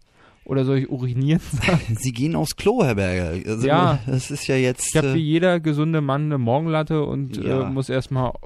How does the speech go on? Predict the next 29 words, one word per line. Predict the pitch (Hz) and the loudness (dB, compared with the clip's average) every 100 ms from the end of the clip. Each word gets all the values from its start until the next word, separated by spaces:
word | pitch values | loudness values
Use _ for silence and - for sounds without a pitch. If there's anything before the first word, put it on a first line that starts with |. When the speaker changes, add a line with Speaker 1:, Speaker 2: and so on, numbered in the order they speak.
| - | -10
Speaker 1:
pullern. | - 113 98 90 90 _ _ _ _ _ _ _ - | -2 0 0 -2 -8 _ _ _ _ _ _ _ -4
Das | 135 127 | -2 -2
ist | 120 123 | -2 -4
das | 113 | -2
Erste, | 113 104 107 | -2 -2 -6
was | 95 | -6
ich | 92 | -6
mach. | 95 87 - - - _ - - - - - | -6 -8 -10 -20 -20 _ -20 -20 -20 -20 -6
Dann, | 123 131 143 139 | -2 0 0 0
äh, | 139 135 | 0 -2
gucke | 151 139 143 | -2 -2 0
ich, | 127 131 131 | -2 -4 -4
muss | 139 131 | -2 -2
ich | 127 | -2
mich | 123 117 | -2 -4
rasieren? | 117 101 113 139 147 _ | -2 -2 -2 -4 -4 _
Dann | 110 104 | -4 -4
stelle | - 143 139 | 0 0 0
ich | |
das | - 127 | 0 -2
sofort | - - 127 120 | -4 -2 0 0
fest, | - 127 - - - | 0 0 0 -14 -6
Speaker 2:
Ja. | 90 87 | -2 0
Speaker 1:
dass | 127 131 | 0 0
ich | 131 | -2
mich | 123 | -2
rasieren | 127 113 120 120 | 0 0 0 0
muss. | 113 165 - - - _ - - - 90 | 0 0 -2 -14 -20 _ -20 -20 -14 -10
Speaker 2:
Ja. | 95 87 | -10 -10